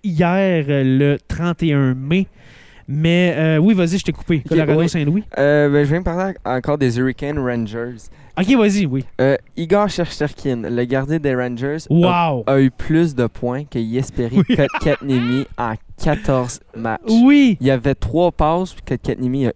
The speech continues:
Speaker 2: une passe.
Speaker 1: Jesperi
Speaker 2: En quatre, en quatorze matchs.
Speaker 1: Jesperi Kotkaniemi, l'homme de six point un millions.
Speaker 2: <laughs>
Speaker 1: Ah non, euh, non, mais, hey, je suis pas du genre à, à rire d'un jeune. Tu sais, pour moi, c'est un jeune. Tu sais, t'as, tout, tout, t'as le droit
Speaker 2: Oui.
Speaker 1: d'en rire, là, tu sais, il est plus vieux que toi, mais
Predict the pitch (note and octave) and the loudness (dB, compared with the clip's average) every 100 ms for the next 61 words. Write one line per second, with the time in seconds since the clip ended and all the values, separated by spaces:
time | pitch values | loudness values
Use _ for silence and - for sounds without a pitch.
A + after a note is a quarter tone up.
0 | - C3 A2 A2 G2+ D#3+ A#3+ G#3 - B3 | -4 -6 -2 -2 0 2 2 0 0 2
1 | A3+ D#3 - - _ A#2 A2 - F#3+ - | 4 2 -2 -12 _ -10 -6 -4 -4 -4
2 | A2 A2 G2+ - - - - C#3 C4 B3+ | -8 -8 -14 -16 -20 -16 -10 -2 0 0
3 | - A#3+ A3+ A3+ B3+ G3+ - G3 F3+ F3 | 0 2 2 2 0 -2 0 0 2 2
4 | F3 A3+ F#3+ G#3+ A#3 E3 D3+ - A#3+ G#3+ | 2 2 2 2 2 0 -2 -2 -4 -4
5 | - - - F3+ F3+ - F#3 G3+ F3+ D3+ | -6 -8 -4 -2 -4 -2 -2 0 -2 -2
6 | D#3+ F3 - G4 - - - - E3 F3 | 0 0 -2 -8 -18 -20 -20 -8 0 2
7 | F#3+ G#3 G3+ F3 D3+ A3+ A3 D#3+ C#3+ E3+ | 4 2 2 0 0 0 0 0 -2 -2
8 | - B3+ F3 G3 G3+ E3 D3+ C#3+ C3+ C3 | 0 0 2 0 2 2 2 0 0 0
9 | B2+ - C#3+ D3+ F3+ F#3 D#3+ C#3+ C3+ E3+ | -4 -4 -4 0 0 2 2 2 0 -2
10 | B3 F#3+ - - E3+ F3 B3 F#3 C#3 C3+ | -2 -6 -6 -4 -2 0 0 2 0 2
11 | D3+ C3+ G3 D3 C#3 - G3+ C#3+ C#3 D#3 | 0 0 -2 -2 -4 -6 -2 0 2 2
12 | C3+ B2 C#3+ G3 F3 D#3 D3+ C3+ - C3+ | 0 -2 0 0 0 -2 -6 -6 -4 -4
13 | - E3+ E3+ | 0 -2 -2